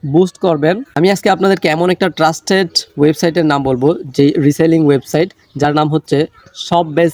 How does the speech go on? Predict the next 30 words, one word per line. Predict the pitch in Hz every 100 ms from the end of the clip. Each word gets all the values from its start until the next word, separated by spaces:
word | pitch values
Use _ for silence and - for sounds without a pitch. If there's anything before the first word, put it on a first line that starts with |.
| - 143
বিডি। | 143 113 - _ _ 156
আপনারা | 190 175 -
শপবেজ | 180 170 185 151
বিডি | 160 160 180 190 - _ -
ওয়েবসাইট | 165 - 185 160 180
থেকে | 160 156 165
প্রোডাক্ট | 160 151 160 156 - - _ _
সংগ্রহ | - 170 180 190 180
করে | 156 156 147
then | 156 151
আপনি | 170 190 185
সোশ্যাল | - 160 160
মিডিয়াগুলোতে | 160 160 160 151 160 147 139 175 _ _ -
সেল | 180 185 175
করে | 151 185 -
আপনি | 143 175
কিন্তু | 175 170
একটা | - 127 131
ভালো | 147 156
পরিমাণে | 170 156 131 143 - 165
ইনকাম | 156 160 156 - _ 135
জেনারেট | 139 147 147 151
করতে | 135 131
পারবেন | 131 143 147
ঘরে | 131 139
বসে | 123 120 120
থেকে। | - - _ _ _
তো | 180 -
শপবেজ | 175 196 180
বিডির | 190 175